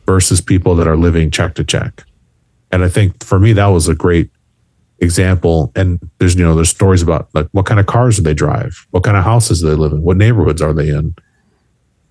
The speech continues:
And all that was just so fascinating because as growing up, uh, blue collar,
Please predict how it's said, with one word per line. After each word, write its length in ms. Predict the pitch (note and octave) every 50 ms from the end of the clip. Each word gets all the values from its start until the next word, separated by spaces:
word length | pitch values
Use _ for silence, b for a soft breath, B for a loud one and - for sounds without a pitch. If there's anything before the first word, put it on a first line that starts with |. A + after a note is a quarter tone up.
| _ -
And 300 | G2 F#2 F#2 F2+ - - _ _ _ _ _ _ - - -
all 200 | - G2+ A#2 C3
that 200 | B2 B2+ B2 G2
was 140 | F2+ F2+ E2+
just 260 | - F#2 F2+ - -
so 140 | - G#2 G2
fascinating 760 | F#2 - - F#2+ G2+ A2 G#2 - - D#2+ D#2+ D2+ D#2 D#2 D#2+
because 720 | D#2 F2 E2+ - - F2+ E2+ E2 D#2+ D#2+ - - - - _ _ _ _ _ _ _ _ _ _ _ _ _ _ _ -
as 140 | G#2 G2 F2
growing 340 | - F#2+ F#2+ G2 G2 F#2+ F#2+
up, 280 | F2+ F2 E2 - -
uh, 180 | E2 D#2+ D2+ D2
blue 260 | C#2+ D#2+ G2 G2 F#2
collar, 580 | F#2 - F2 E2+ E2+ E2+ D#2+ D#2+ D#2 D2+ D#2